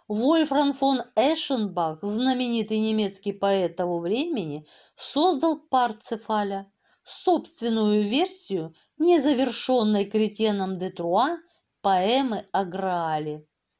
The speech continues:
Как и прочие, Вольфрам говорил, что воспользовался старинными источниками и ссылался на одного провансальского трубадура, который написал свою повесть на арабском языке –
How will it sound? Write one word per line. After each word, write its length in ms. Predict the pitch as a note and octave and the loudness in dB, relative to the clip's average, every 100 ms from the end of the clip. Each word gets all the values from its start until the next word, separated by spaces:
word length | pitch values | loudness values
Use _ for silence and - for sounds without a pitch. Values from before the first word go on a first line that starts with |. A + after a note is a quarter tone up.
| _ _ _ - _ - | _ _ _ -20 _ -2
Как 240 | D#4+ E4 | 0 2
и 60 | E4 | 0
прочие, 640 | E4 D#4+ F#4+ F#4+ - B3+ | 0 2 4 4 0 0
Вольфрам 560 | G#3 B3 F#4+ F#4+ D#4 C4+ | 0 2 0 2 2 2
говорил, 500 | D4 C#4 C#4 A3 G#3 | 2 4 2 2 0
что 500 | G#3 - A#3+ A3+ - _ _ | -2 0 2 2 0 _ _
воспользовался 1500 | - F3+ G3 G3 - A#3 D4+ C#4 G#3+ F3+ E3 D#3+ - D#3+ D#3 _ | -6 -2 -2 -4 -6 0 0 -2 -4 -2 -4 -6 -8 -8 -10 _
старинными 1000 | - - - F3+ F3+ A3+ A#3+ A3+ G#3+ G3+ - | -18 -10 -4 -2 0 -2 -2 -2 -2 -4 -6
источниками 1200 | G3 - - - A3+ A3 - D3 C3 C#3+ C#3 C#3+ _ _ _ _ _ | -10 -12 -10 -6 -6 -6 -10 -10 -10 -12 -12 -16 _ _ _ _ _
и 140 | E4 G4 | 2 2
ссылался 840 | - F4+ E4+ C4+ A#3 A3 A3 A3 | 2 2 4 4 4 2 -2 -2
на 220 | G#3+ A3+ | 2 2
одного 420 | A3+ G3+ A#3 A#3+ | 2 0 2 2
провансальского 960 | A3+ A3 G#3+ A3 G#3+ A3+ G#3 - G3 F#3+ | 2 0 0 0 0 2 0 -2 -2 -2
трубадура, 960 | G3 G3 F3+ F#3 E3 A#3+ F4 A3+ D3+ - - _ | -2 -2 0 0 -2 0 2 2 -2 -8 -20 _
который 480 | - A#3+ A#3+ A3+ A3 | -4 0 2 4 4
написал 680 | G#3 A3 A3+ A3+ - A3+ G3 | 2 0 -2 -4 0 0 0
свою 360 | G3 F3+ E3+ | -4 -6 -6
повесть 580 | D#3+ - A#3 A3+ F#3 - | -8 -4 0 0 -2 -6
на 200 | F#3 F3+ | -2 0
арабском 540 | F#3+ G3+ F#3 - - E3 | 2 0 -2 -6 -6 -6
языке – 760 | D#3+ D3 D3 C#3 - C4+ F4+ | -4 -4 -4 -10 -2 2 2